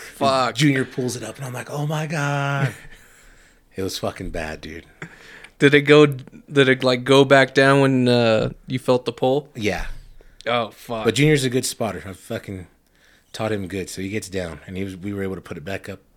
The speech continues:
Speaker 2: on the rack and
Speaker 1: I
Speaker 2: everything.
Speaker 1: don't know. He did touch it that first time.
Speaker 2: I, well, he was worried for me, bro. It's fucking scary looking at it, dude.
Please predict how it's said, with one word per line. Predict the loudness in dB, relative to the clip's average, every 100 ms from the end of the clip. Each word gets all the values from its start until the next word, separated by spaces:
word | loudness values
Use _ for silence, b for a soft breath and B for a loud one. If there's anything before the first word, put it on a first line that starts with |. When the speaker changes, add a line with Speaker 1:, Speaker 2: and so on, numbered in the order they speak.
| _
Speaker 2:
on | -20 -18
the |
rack | -16 -18 -18
and | -14
Speaker 1:
I |
Speaker 2:
everything. | -8 -6
Speaker 1:
don't | -4
know. | -4 -4
He | -6 -8
did | -8 -6
touch | -6 -4 -6
it |
that | -10 -10
first | -8 -8 -8
time. | -10 -8 -8
Speaker 2:
I, | -10 -12 -10
well, | -2
he | 0
was | 2 2
worried | 6 6 4
for | -2
me, | -10
bro. | -8 -8 -8 B B
It's | 0 2
fucking | -4 -4 -4
scary | -4 -2 -2 -2 -2
looking | -4 -4
at | -6
it, | -6
dude. | -8 -8